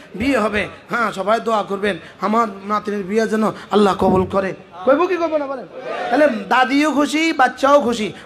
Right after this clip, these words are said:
বাচ্চা খুশি কি খুশি? হালুয়াওয়ালা খুশি। দাদি খুশি কি খুশি? পয়গামওয়ালা খুশি। বলেন, কি খুশি?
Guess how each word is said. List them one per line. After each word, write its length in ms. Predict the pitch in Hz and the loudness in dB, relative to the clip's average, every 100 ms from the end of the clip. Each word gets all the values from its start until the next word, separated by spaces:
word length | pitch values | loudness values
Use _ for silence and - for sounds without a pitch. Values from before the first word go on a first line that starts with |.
| - | -2
বাচ্চা 340 | 254 247 269 | -2 0 -4
খুশি 280 | 262 262 294 | -2 -2 -4
কি 180 | 277 277 | -2 -2
খুশি? 560 | 277 269 294 294 294 - - - - - - - - - - - - | -2 -2 -2 -2 -6 -18 -20 -16 -14 -12 -10 -10 -8 -8 -8 -8 -2
হালুয়াওয়ালা 680 | 220 262 269 269 269 277 269 | 2 6 8 8 8 8 4
খুশি। 400 | 277 247 269 262 - 208 | 2 -2 -4 -8 -12 -4
দাদি 280 | 233 247 262 | -2 -2 -6
খুশি 220 | 247 269 | -4 -4
কি 140 | 262 269 | -4 -4
খুশি? 420 | 277 269 294 285 - - - - - - | -4 -2 -4 -6 -16 -20 -20 -20 -10 2
পয়গামওয়ালা 880 | 254 247 240 277 311 285 240 220 214 | 4 6 4 4 2 0 -2 -2 -4
খুশি। 360 | 208 202 180 | -4 -6 -4
বলেন, 300 | 170 277 226 147 - - - - - - - - - | 0 2 2 -2 -14 -20 -20 -20 -18 -18 -18 -18 -12
কি 120 | 302 | -6
খুশি? 400 | 285 233 247 151 | -2 0 -2 -4